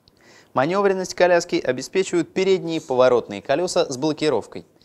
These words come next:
Если вам предстоит прогулка по неровной поверхности, снегу или песку, колеса лучше заблокировать. Для этого достаточно поднять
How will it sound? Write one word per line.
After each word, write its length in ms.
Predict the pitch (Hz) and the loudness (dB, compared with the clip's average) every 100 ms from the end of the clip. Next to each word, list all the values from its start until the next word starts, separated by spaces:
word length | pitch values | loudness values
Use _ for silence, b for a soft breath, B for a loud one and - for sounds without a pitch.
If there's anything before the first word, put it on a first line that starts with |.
| B B | B B
Если 240 | - 208 185 | -2 0 4
вам 180 | 165 127 | 2 2
предстоит 500 | 127 - 123 120 - | -2 -2 -4 -4 0
прогулка 420 | 131 123 113 107 | 0 0 -6 -6
по 100 | 123 | -4
неровной 400 | 123 120 107 107 | 0 0 0 0
поверхности, 680 | 165 196 208 156 - 143 B B | 2 2 2 -2 -8 -10 B B
снегу 400 | - 156 147 123 | -10 -6 -4 -4
или 200 | - 117 | -4 -6
песку, 460 | - 147 - 220 - _ - | -6 -6 -4 -4 -6 _ 0
колеса 360 | 190 214 208 | 4 4 2
лучше 260 | 160 147 127 | -2 -2 -4
заблокировать. 680 | 117 113 113 113 92 78 _ _ _ | 0 2 2 0 -6 -10 _ _ _
Для 140 | 135 190 | -2 0
этого 240 | 196 170 | 2 2
достаточно 640 | 139 131 135 117 101 107 | 2 0 -2 -4 -6 -10
поднять 460 | - 117 110 98 - | -2 -2 -2 -8 -10